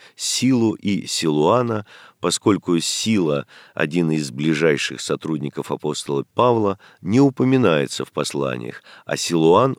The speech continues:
упоминается тогда, когда по логике должен быть упомянут "Сила".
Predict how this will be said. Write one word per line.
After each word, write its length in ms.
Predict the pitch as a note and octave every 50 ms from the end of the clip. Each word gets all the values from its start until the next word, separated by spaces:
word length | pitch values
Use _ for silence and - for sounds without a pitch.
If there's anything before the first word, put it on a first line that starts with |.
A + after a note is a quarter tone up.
| _
упоминается 760 | - D2+ - E2 D#2 D2+ D#2 E2 F2+ F2 E2+ E2 C#2+ - - C#2
тогда, 440 | - D#2+ C#2+ C#2 C2 G2+ A#2 A#2+
когда 480 | G#2+ - E2 D2 C#2+ D2 E2+ F2+ D#2+ - - - - _ _ _
по 60 | - E2+
логике 640 | D#2+ D#2 E2+ A2+ C3+ C#3+ B2+ A#2+ A#2 - - G#2+
должен 760 | D#2+ C#2 C#2 C#2 G#2+ A#2+ C3 C3+ C3 A#2 A#2 A2+ A2+ G#2 E2+
быть 480 | C#2 C2 C#2 F2 G2 G2+ G2 - - - _ - - _ _ _
упомянут 800 | - D2+ - - D2 C#2 C2+ C2+ C#2 C#2 C#2 C2+ C2+ C2 - - _ _
"Сила". 640 | - - - - - C2+ A1+ G#1 G#1+ G1+ - -